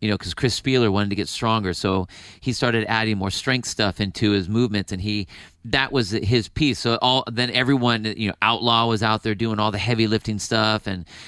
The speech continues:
uh, just, just reps and reps and reps and reps and volume, volume, volume of all this heavy weight. And yeah, people got strong. And yeah, that only lasted for so long because you can only do that for so long. But it looked good at the time.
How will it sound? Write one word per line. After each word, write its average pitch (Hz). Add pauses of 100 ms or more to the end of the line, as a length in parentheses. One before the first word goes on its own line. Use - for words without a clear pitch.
(320)
uh, 107
just, 104
just 110 (200)
reps 139
and 131
reps 135
and 127
reps 123
and 123
reps 127
and 120
volume, 117
volume, 113
volume 117
of 104
all 113
this 104
heavy 110
weight. 135
And 113 (300)
yeah, 170
people 123
got 123
strong. 107 (240)
And 131
yeah, 117
that 123
only 131
lasted 127
for -
so 104
long 90
because 107
you -
can 117
only 117
do 123
that 113
for 92
so 98
long. 82 (100)
But 165 (500)
it 151
looked 113
good 127
at 117
the -
time. 110